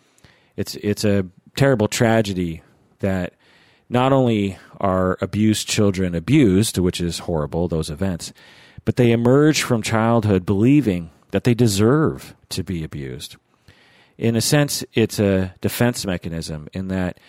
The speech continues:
it's hard to imagine why I'm getting abused. You, the person is saying to themselves, "Why me? Why was I abused while other, other people were not?" Well, logically, it must be because I deserved it somehow.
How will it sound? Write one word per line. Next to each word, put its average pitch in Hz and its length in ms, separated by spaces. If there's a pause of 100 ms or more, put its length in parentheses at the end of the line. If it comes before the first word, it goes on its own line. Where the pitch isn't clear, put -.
(540)
it's - 180
hard 135 380
to 123 180
imagine 104 580
why 101 720 (320)
I'm 98 160
getting 92 320
abused. 87 560 (560)
You, 92 220
the 95 160
person 104 400
is 90 120
saying 92 320
to 92 80
themselves, 87 640 (460)
"Why 110 340
me? 120 300
Why 90 220
was 120 200
I 110 120
abused 95 520
while 87 220
other, 101 180 (160)
other 107 200
people 87 320
were 82 140
not?" 87 380 (800)
Well, 104 500 (840)
logically, 107 760
it 95 80
must 117 300
be 104 100
because 95 400
I 92 100
deserved 92 520
it - 120
somehow. 69 440